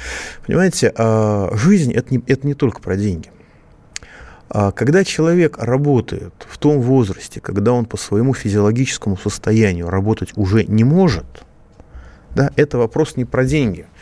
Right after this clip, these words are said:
не про то, что он что-то переплатил или ему недоплатили.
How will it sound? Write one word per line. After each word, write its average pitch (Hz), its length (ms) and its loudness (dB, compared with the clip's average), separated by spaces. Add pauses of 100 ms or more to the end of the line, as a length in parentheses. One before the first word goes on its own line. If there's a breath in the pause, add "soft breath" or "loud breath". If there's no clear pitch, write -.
(300 loud breath)
не 101 60 -2
про - 160 -4
то, 160 120 0
что - 180 -4
он 113 120 -2
что-то 139 240 -2
переплатил 120 640 0
или 127 280 0
ему 135 260 2
недоплатили. - 640 -4